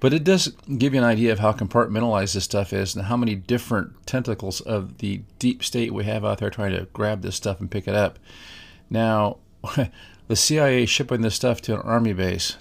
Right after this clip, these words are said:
that's also questionable to me. It seems like these guys would just hang on to anything that they had.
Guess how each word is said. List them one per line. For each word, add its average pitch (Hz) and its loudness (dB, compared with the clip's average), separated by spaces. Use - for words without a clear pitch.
that's 117 -4
also 107 0
questionable 104 -2
to 104 -6
me. 95 -2
It 92 -6
seems 123 -4
like 110 -2
these 120 -2
guys 107 0
would 95 -6
just 101 -6
hang 113 -2
on 107 0
to - -6
anything 110 0
that 95 -4
they 98 -2
had. 98 0